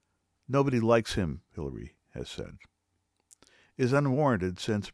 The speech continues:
Bernie did what it was possible for him to do to help her get elected. Hillary did, in fact, get three million more votes than Donald Trump, but got the shaft not from Bernie Sanders, but from the Electoral College.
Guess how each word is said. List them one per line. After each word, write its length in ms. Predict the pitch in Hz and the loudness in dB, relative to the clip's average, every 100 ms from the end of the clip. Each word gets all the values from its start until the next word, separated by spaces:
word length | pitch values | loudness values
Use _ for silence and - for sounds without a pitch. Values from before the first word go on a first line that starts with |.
| _ | _
Bernie 300 | 127 123 113 | -2 0 -2
did 340 | 123 120 117 - _ _ _ _ _ | 0 0 -2 -10 _ _ _ _ _
what 160 | 104 | -2
it 80 | 107 | -2
was 160 | - - | -2 -6
possible 480 | 110 101 - - 95 | -2 -2 -2 -10 -8
for 160 | 107 | -6
him 180 | 107 101 | -4 -4
to 120 | - | -4
do 440 | 92 117 127 95 104 _ _ _ _ _ _ _ | -4 -2 0 -2 -4 _ _ _ _ _ _ _
to 100 | - | -8
help 260 | 101 110 - | -4 -4 -4
her 140 | 113 | -6
get 240 | 101 90 92 | -2 -2 -2
elected. 560 | 104 127 120 - - _ _ _ _ _ _ _ _ | -4 -4 -6 -10 -10 _ _ _ _ _ _ _ _
Hillary 320 | - 107 104 101 | -6 -4 -2 -2
did, 380 | 95 127 98 | 0 2 2
in 240 | 107 110 87 | -2 -8 -8
fact, 340 | - 82 85 | -6 -6 -6
get 160 | 80 76 | -10 -10
three 220 | - 90 | -6 -4
million 320 | 87 90 82 | -2 -4 -4
more 240 | 82 82 76 | -6 -6 -4
votes 400 | 87 101 - - | -2 -4 -6 -10
than 160 | 73 | -8
Donald 340 | 73 73 71 - | -8 -8 -10 -12
Trump, 280 | 73 76 - _ _ _ _ _ _ _ _ _ | -10 -10 -12 _ _ _ _ _ _ _ _ _
but 140 | - 120 | -2 0
got 240 | 131 123 | 2 0
the 80 | 107 | -2
shaft 420 | - 117 107 - | -2 0 0 0
not 220 | 107 135 | 0 0
from 180 | - 127 | 0 -4
Bernie 240 | 113 98 90 | -2 -2 -2
Sanders, 480 | - 90 82 85 | -4 -4 -4 -6
but 180 | - 92 | -6 -8
from 200 | - 90 | -8 -6
the 80 | 82 | -4
Electoral 500 | 85 85 - 80 78 | -4 -6 -6 -6 -6
College. 640 | - 85 71 64 - - | -8 -10 -10 -12 -18 -20